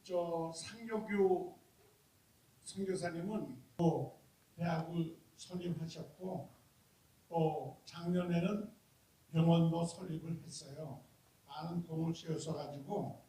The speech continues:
다바오, 어, 여러분 아시겠지만 필리핀 대통령 하셨던 두테르트 대통령이 다바오 시장을 이십 년간 했는데,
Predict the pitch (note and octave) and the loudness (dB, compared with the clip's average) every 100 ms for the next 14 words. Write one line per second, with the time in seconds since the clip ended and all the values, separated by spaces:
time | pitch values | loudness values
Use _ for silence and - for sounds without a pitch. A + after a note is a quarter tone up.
0 | _ _ _ _ _ _ - E3+ F3+ F3+ | _ _ _ _ _ _ -4 2 4 6
1 | F3 F3 E3+ E3+ E3 D#3+ E3 - F3 F3 | 6 4 2 2 0 -2 -6 -10 -10 -6
2 | E3+ E3+ F3 E3+ E3 E3+ D#3+ D#3 - D#3+ | -4 -2 -2 0 -2 -2 -2 -4 -6 -10
3 | - E3 F3 E3+ - - _ _ C3 F#3 | -8 -4 -2 -2 -4 -16 _ _ -12 -6
4 | F3+ F3+ F3+ - E3 - E3+ E3 D#3 D#3 | -6 -4 -6 -2 -4 -2 0 0 0 -6
5 | - - F3+ E3 - - - - - E3 | -12 -12 -8 -8 -10 -20 -14 -14 -12 -14
6 | D#3 D3+ - C3+ D3+ - - - _ _ | -14 -14 -12 -6 -4 -6 -10 -18 _ _
7 | _ - D#3+ - D#3+ D#3 F3 - - - | _ -12 -12 -2 -2 0 -4 -8 -14 -8
8 | D#3 E3 - - E3 D3+ D#3 D#3 E3 - | -2 -2 -2 -6 -8 -8 -6 -4 -4 -2
9 | E3 D#3 C#3 C3+ C3 C3 C3+ C3+ F#3+ - | -4 -4 -4 -6 -4 -4 -4 -6 -6 -8
10 | - | -10